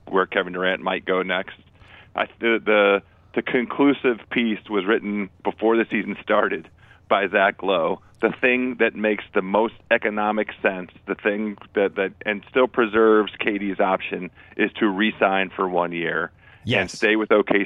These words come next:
Speaker 1: C, with Russie, with Ibaka, and, and then come out the following year. So all, eh, eh, this is, it remains the topic du jour, you know, and, and gets as many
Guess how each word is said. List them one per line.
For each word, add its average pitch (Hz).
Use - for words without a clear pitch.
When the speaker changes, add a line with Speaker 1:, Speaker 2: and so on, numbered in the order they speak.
Speaker 1:
C, 90
with 104
Russie, 101
with 104
Ibaka, 90
and, 98
and 95
then 98
come 117
out 95
the 101
following 113
year. 85
So 139
all, 147
eh, 147
eh, 123
this 202
is, 160
it 156
remains 156
the 151
topic 135
du 110
jour, 95
you 113
know, 107
and, 110
and 110
gets 123
as 101
many 131